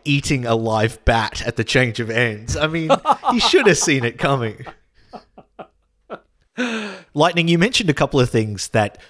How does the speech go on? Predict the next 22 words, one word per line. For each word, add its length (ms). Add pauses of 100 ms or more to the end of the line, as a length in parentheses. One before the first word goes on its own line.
(120)
on 240
the 80
back 220
end 180
is 140
we 120
would 140
very 360
rarely 460
slip 380
through 300
to 100
the 80
keeper, 560 (100)
to 100
use 240
another 320
sports 500
metaphor. 540 (320)
And 160
that 160
was 540